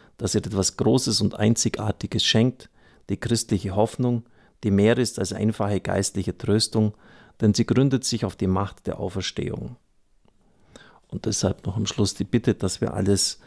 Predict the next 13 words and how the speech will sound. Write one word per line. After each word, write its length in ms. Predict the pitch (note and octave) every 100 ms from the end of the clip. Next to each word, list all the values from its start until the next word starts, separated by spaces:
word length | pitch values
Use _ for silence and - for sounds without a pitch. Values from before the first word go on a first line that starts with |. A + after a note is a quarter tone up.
| -
das 220 | - -
Radio, 440 | G#2 G2+ G#2+ G2 F#2
die 140 | -
Familien, 540 | - G2 G#2 G#2+ G2+ F#2+
die 120 | -
Programme 540 | - - - F#2+ G#2
unter 200 | G2+ F2+
den 160 | G2+ F#2+
Schutz 320 | - G#2+ -
der 100 | G#2
Gottesmutter 560 | - G2+ - G#2+ - G2
stellen 400 | - G#2 A2+ A#2+
sollen. 420 | - G#2 G#2